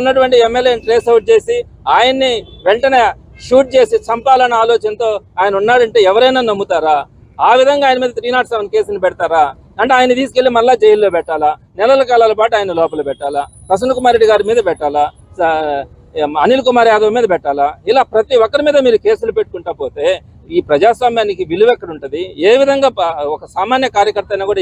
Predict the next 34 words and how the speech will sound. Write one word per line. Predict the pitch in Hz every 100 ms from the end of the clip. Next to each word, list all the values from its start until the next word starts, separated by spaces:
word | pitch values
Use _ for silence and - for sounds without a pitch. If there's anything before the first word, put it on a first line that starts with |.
| 185
ఏ | 214
విధంగా | 220 196 196
సామాన్య | 214 247 -
ప్రజలైనా | 190 233 269 262 190
కూడా | 156 127 - - - 214
ఏ | 262
విధంగా | 262 269 254 208
నమ్మి | 226 240 202 - _ -
ఈ | 202
రోజు | 233 220 202
రోడ్ల | 226 240
మీదకి | 208 196
తిరిగే | 185 180 175
పరిస్థితి | 165 - 151
ఉంటుంది? | 135 135 - - _ -
మీ | 214 -
చూపు | 262 269 220
ఎవరి | 202 240
మీద | 262 226
పడుతుందో, | 185 156 143 185 170 _ 156
ఎవరి | 214 277
మీద | 277 247
కేసులు | 214 214 190
పెడతారో | 160 - 147 160 160 _ - 196
ఏది | 247 233
తెలియనటువంటి | 196 180 156 139 123 123
పరిస్థితి. | 120 - - - _ - 214
ఈ | 254 240
ఇష్యూస్ | - 226 220
మీదనే | 202 214 208
ఈ | 185
రోజు | 180 185 180 160 _ -
ఎస్పీ | 175 - 214
గారిని | 208 185